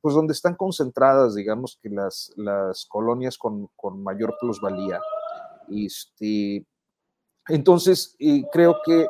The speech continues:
eh, en, en principio estos dos son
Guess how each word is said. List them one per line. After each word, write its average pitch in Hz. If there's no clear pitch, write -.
eh, 131
en, 131
en 127
principio 143
estos 147
dos 139
son 131